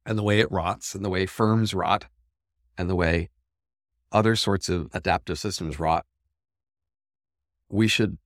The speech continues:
see that it's a pretty strong tendency. So, um, the only solution to rot has always been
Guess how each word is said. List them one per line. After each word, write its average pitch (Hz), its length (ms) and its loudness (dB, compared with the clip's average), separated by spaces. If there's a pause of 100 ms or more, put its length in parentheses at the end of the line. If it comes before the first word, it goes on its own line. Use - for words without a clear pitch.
(240)
see - 280 0
that 113 180 -2
it's - 140 -6
a 107 40 -6
pretty 135 320 0
strong 110 240 -2
tendency. - 540 -8 (1040)
So, 104 460 2 (340)
um, 82 420 -2 (100)
the 110 180 0
only 147 300 4 (320)
solution 131 500 -2
to 98 60 0
rot 107 340 -2 (120)
has 107 200 -8 (100)
always 117 440 2
been 101 520 -2